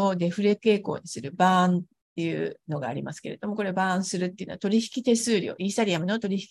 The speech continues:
手数料の一部を永久に使えなくすると。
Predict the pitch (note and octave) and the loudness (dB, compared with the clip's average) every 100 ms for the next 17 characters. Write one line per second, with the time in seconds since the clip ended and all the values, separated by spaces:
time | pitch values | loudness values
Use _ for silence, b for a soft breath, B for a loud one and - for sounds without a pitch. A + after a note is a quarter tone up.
0 | - G#3 A3 G3+ E3+ D#3 E3+ G3 F#3 E3+ | -2 0 0 0 0 -2 -2 -2 0 0
1 | F#3 B B B G#3+ A3 A3+ G#3 G3 - | 0 B B B 0 2 2 2 0 0
2 | G3+ F#3+ F3+ - D#3 - | 2 2 0 -4 -6 -10